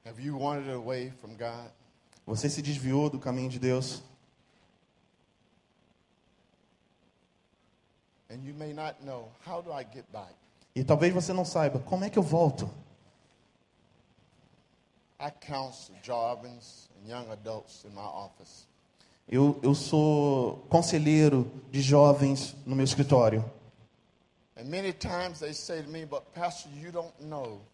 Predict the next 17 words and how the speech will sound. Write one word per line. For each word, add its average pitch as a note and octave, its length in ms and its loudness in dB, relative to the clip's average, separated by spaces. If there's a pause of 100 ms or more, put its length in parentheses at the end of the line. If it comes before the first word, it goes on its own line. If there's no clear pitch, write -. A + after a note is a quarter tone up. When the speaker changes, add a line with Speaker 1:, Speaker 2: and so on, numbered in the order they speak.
(280)
Speaker 2:
Muitas G3 260 4
vezes G3 200 6
eles F#3+ 100 2
me G3+ 100 2
dizem, D#3+ 280 2
"Pastor, E3+ 360 2
o F3 60 2
senhor F3+ 200 0
não A3 160 0
sabe F3 540 -2 (380)
Speaker 1:
what A#2+ 140 -10
I B2+ 100 -4
did." A2+ 360 -14 (320)
Speaker 2:
o D3 60 2
que E3 160 0
eu D#3+ 100 10
fiz." - 580 -2